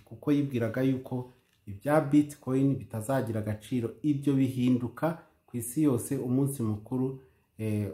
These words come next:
ubwo rero, eh, ndi kubifuriza anniversaire nziza y'u-, mbere y'uko bi-, biba in advance,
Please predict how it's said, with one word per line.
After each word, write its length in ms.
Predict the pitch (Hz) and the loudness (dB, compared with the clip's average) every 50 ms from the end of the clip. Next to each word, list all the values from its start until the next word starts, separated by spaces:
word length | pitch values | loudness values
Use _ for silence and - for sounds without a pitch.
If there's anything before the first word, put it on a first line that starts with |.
| - | -8
ubwo 260 | - 120 107 104 117 113 | -10 -10 -6 -4 -4 -2
rero, 460 | 120 123 123 139 143 139 139 - - _ | -2 0 0 0 0 0 -2 -6 -12 _
eh, 220 | 123 117 110 110 110 | -6 -4 -4 -2 -4
ndi 140 | 113 107 110 | -4 -4 -6
kubifuriza 640 | - - 131 143 147 139 143 143 139 120 107 110 | -8 -2 2 2 2 2 2 0 0 0 0 0
anniversaire 640 | 113 110 107 101 107 110 107 101 - - 135 135 127 120 | 0 0 0 0 0 0 0 -2 -2 0 0 0 2 2
nziza 440 | 107 101 - 123 123 127 127 131 131 | 0 0 0 0 0 0 2 2 2
y'u-, 340 | 135 131 131 127 131 131 127 - - - _ _ - | 4 4 4 4 2 0 -2 -8 -14 -20 _ _ 0
mbere 320 | 120 120 139 143 139 151 156 170 | 2 4 6 8 8 8 8 8
y'uko 360 | 175 170 165 156 - - 160 | 8 6 6 4 2 2 2
bi-, 200 | 151 147 139 143 | 4 4 2 2
biba 400 | 139 143 147 139 147 147 147 - - _ _ - - - - | 2 2 2 4 4 2 0 -2 -10 _ _ -20 -16 -6 -2
in 140 | 120 120 | 0 2
advance, 800 | 127 123 131 143 151 147 147 156 156 156 160 156 - - - - | 2 0 0 -2 -4 -2 2 4 4 6 4 4 0 -6 -10 -12